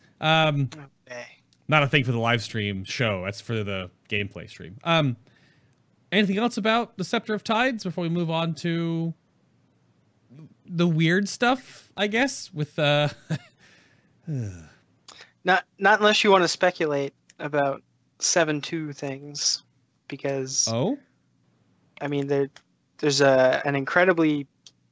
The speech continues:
Speaker 2: I get, I, I don't wanna say it's, like, the greatest trait ever, but, I mean, there is a trait
Speaker 1: Oh.
Speaker 2: that has been data mined that increases the duration of Spirit Walker's Grace, which,
Speaker 1: Yep.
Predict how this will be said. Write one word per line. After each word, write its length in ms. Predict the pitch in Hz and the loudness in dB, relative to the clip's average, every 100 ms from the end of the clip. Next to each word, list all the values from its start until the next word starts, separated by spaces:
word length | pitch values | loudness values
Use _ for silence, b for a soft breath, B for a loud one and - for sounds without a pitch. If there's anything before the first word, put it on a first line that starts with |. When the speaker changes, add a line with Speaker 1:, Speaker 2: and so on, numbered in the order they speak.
| _ _ _ B B | _ _ _ B B
Speaker 2:
I 100 | - | 0
get, 160 | 160 202 | 2 2
I, 140 | 156 - - | -2 -8 0
I 60 | 170 | 4
don't 120 | 220 | 6
wanna 160 | 202 165 | 6 4
say 320 | - 156 156 | 4 6 6
it's, 160 | 143 - | 4 2
like, 260 | 139 - | 0 -2
the 100 | 143 | -4
greatest 480 | 131 139 139 135 - | -2 -2 0 -2 -4
trait 300 | - 139 131 - | -4 -4 -4 -2
ever, 360 | 135 139 147 156 b b b b b 135 | 0 2 0 -2 b b b b b -2
but, 320 | 139 131 127 - _ _ _ _ _ - | 2 2 0 -8 _ _ _ _ _ -12
I 40 | |
mean, 140 | 143 | -6
there 160 | 139 143 | 2 4
is 160 | 147 139 | 4 2
a 40 | |
trait 380 | - - 143 139 | 0 2 2 0
Speaker 1:
Oh. 180 | 107 101 | -6 -8
Speaker 2:
that 100 | 131 | -4
has 140 | 131 | -4
been 180 | - 131 | -4 -4
data 260 | 135 131 131 | 2 2 2
mined 540 | 135 131 127 127 131 - _ _ _ _ | 0 0 -2 -6 -12 -18 _ _ _ _
that 140 | 135 | -4
increases 480 | 139 139 151 143 147 | -2 0 2 2 0
the 120 | 147 | -2
duration 440 | 135 135 135 131 135 | 0 2 4 2 0
of 100 | 131 | -4
Spirit 300 | - 127 127 | -2 0 2
Walker's 320 | 127 131 123 | 2 2 -4
Grace, 540 | - 120 120 - - - _ _ _ _ _ | -4 -4 -4 -6 -6 -10 _ _ _ _ _
which, 580 | 135 123 120 - - - _ | -2 -2 0 -2 -2 -6 _
Speaker 1:
Yep. 280 | 104 110 123 | -4 -2 -4